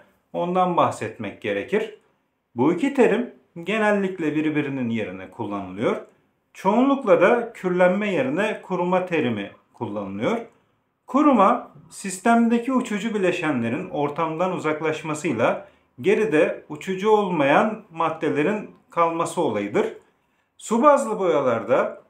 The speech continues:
çözücü olarak kullanılan suyun, solvent bazlı boyalarda çözücü olarak kullanılan tinerin uçmasıyla boya tabakasının uygulandığı yüzeyde kalması örneği verilebilir.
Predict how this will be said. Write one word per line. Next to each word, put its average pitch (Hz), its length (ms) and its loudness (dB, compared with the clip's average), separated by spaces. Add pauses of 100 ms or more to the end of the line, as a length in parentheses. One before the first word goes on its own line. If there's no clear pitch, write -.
(140)
çözücü 208 440 -2
olarak 185 460 6
kullanılan 139 640 -2
suyun, 131 520 -4 (200)
solvent 160 540 0
bazlı 196 320 2
boyalarda 131 800 2
çözücü 127 420 -4
olarak 190 480 2
kullanılan 131 640 -2 (460)
tinerin 185 520 0
uçmasıyla 156 920 0 (640)
boya 156 300 2
tabakasının 254 1040 4
uygulandığı 190 720 4
yüzeyde 139 580 -2
kalması 165 540 0
örneği 170 380 -2
verilebilir. 160 560 0